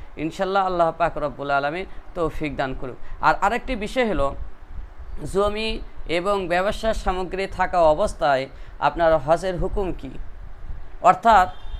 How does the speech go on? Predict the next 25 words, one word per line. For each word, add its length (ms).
কারোর 220
নিকট, 360
উদাহরণস্বরূপ 800
কারোর 280
নিকটে 400
প্রয়োজনের 560
অতিরিক্ত, 520
আহ, 960
নগদ 400
ক্যাশ 260
না 180
থাকলেও 600
কি 340
সে 280
হজ 360
করতে 280
পারবে? 460
মানে 400
তার 180
কাছে 320
প্রয়োজনীয় 540
অতিরিক্ত 400
নগদ 320
ক্যাশ 240
নাই, 320